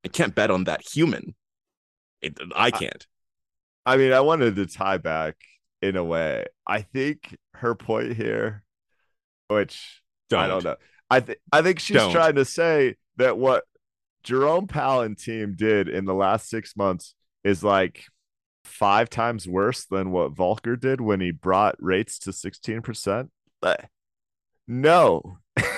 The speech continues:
Speaker 1: It's a binary. It's different. This is a
Speaker 2: No.
Speaker 1: binary. Powell and team said, "We're gonna move from the world of zero percent interest rates to a world of interest rates."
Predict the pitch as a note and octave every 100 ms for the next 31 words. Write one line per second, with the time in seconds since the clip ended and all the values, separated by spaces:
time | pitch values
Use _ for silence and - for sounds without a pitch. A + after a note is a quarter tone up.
0 | - C3+ A#2 B2 C#3+ F3 F#2 C2 - -
1 | - B2+ C3 E3 F3+ G#2 - A#2+ - C3
2 | - A#2+ B2+ F#2+ C#2 - - _ _ _
3 | _ _ _ - C3+ E3 E3 D3 - D#2+
4 | C#2 C#2+ D#2+ _ _ _ _ _ _ -
5 | A2 F#2+ F#2 F#2 A#2+ B2 A2+ G#2 A2+ B2+
6 | C3 B2+ G#2+ G2 F#2 F#2+ F#2+ F#2 - F2
7 | F2 F#2+ G#2+ G#2+ A2 A#2 A2+ A2+ A2+ B2
8 | A#2+ - - A2 G2 G2 F#2+ G2 F#2+ F#2
9 | G#2+ A2 - E2+ - B1 - -